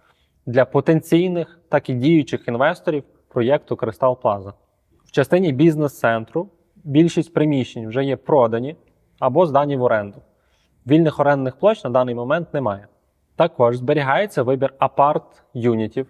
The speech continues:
апартаментів з повним оздобленням, інженерним наповненням та умеблюванням, в які можна проінвестувати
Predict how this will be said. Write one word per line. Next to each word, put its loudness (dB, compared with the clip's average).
апартаментів -2
з -2
повним 0
оздобленням, 0
інженерним 0
наповненням -6
та 2
умеблюванням, -4
в -2
які -2
можна 0
проінвестувати -2